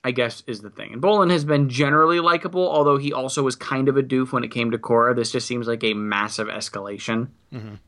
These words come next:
Speaker 1: of his idiocy. And, and so here's why I think it's a little bit weird of a plot line,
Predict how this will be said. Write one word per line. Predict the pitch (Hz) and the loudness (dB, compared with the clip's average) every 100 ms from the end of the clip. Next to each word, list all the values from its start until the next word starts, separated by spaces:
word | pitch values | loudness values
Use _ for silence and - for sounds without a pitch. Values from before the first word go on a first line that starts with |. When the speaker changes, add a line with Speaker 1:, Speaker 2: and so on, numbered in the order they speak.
| _ _ _ _ _ - | _ _ _ _ _ 2
Speaker 1:
of | 127 117 107 | 4 4 2
his | 120 110 | -2 -4
idiocy. | 113 120 131 - 147 147 147 _ _ _ - | -4 -2 -2 0 0 0 -4 _ _ _ 0
And, | 135 127 123 123 127 - _ _ _ - | 2 4 2 -2 -4 -10 _ _ _ 0
and | 185 185 185 | 2 0 2
so | 208 | 4
here's | 269 330 | 4 2
why | 285 233 185 | 2 0 0
I | |
think | 175 165 | -2 -4
it's | 151 | -2
a | |
little | 143 151 | 0 0
bit | 151 135 | 2 0
weird | 123 123 | -2 -2
of | 117 | -2
a | 113 | -4
plot | - 110 - | -4 -4 -2
line, | 73 - | -8 -12